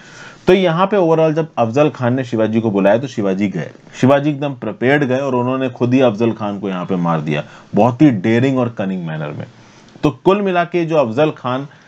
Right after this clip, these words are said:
बहुत हीरो बन रहे थे और सोच रहे थे कि शिवाजी को उल्लू बना लेंगे, वो खुद ही यहाँ पे मारे गए। और जब अफजल खान मर गया तो लीडरलेस आर्मी हो गई, लीडरलेस आर्मी हो गई तो शिवाजी ने दौड़ा दौड़ा के मारा इनकी आर्मी को, इनके सारे गुड्स और इक्विपमेंट्स कब्जा कर लिए, इनकी आर्टिलरी के ऊपर कब्जा कर लिया।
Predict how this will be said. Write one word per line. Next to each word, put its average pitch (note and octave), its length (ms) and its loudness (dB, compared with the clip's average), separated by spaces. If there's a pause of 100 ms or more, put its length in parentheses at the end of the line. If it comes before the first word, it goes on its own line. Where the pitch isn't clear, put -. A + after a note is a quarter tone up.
(200)
बहुत B2+ 200 2
हीरो C3 260 4
बन C3 160 0
रहे B2 180 2
थे B2 80 -4
और B2+ 60 -4
सोच B2+ 280 -2
रहे C3 100 0
थे C3 120 -2
कि C3 100 -6
शिवाजी A#2 380 2
को B2 180 2
उल्लू C3 320 2
बना A#2+ 240 2
लेंगे, A2+ 400 -4 (320)
वो D3 80 2
खुद C#3+ 200 0
ही C#3+ 80 4
यहाँ A2+ 200 -2
पे G2 120 -10
मारे D#2+ 260 -10
गए। D#2 120 -14 (280)
और F#2+ 80 2
जब A#2 160 4
अफजल A#2 280 0
खान D3 220 -4
मर D3 140 -2
गया D#3 160 0
तो C3 220 -4
लीडरलेस C3+ 580 0
आर्मी C#3 260 -2
हो C#3 140 -4
गई, C3 140 -4
लीडरलेस C3 520 2
आर्मी C3+ 200 0
हो B2+ 140 0
गई C#3 120 0
तो D3+ 80 -4
शिवाजी A2 380 2
ने D3 180 0 (400)
दौड़ा A#2+ 400 4
दौड़ा B2+ 280 0
के A#2 160 -8
मारा F#2+ 220 -8
इनकी F2 240 -12
आर्मी D#2+ 320 -8
को, D2 160 -12 (380)
इनके C3 220 2
सारे B2+ 260 2
गुड्स A#2+ 280 -2
और B2 80 -2
इक्विपमेंट्स B2 460 -2
कब्जा A#2+ 280 2
कर A#2+ 140 -2
लिए, A#2 200 0
इनकी A2+ 220 -4
आर्टिलरी B2 460 0
के B2+ 100 -4
ऊपर A#2 280 0
कब्जा A2+ 300 0
कर A2+ 160 -2
लिया। G#2 320 -2